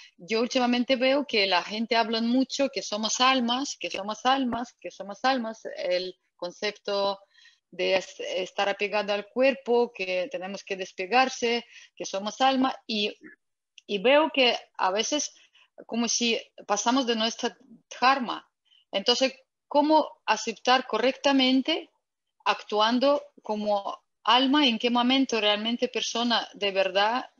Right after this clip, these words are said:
pues, actúa como el alma? Porque mucha-, muchas veces, l-,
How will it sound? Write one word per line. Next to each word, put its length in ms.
pues, 180
actúa 420
como 280
el 180
alma? 320
Porque 500
mucha-, 320
muchas 440
veces, 580
l-, 260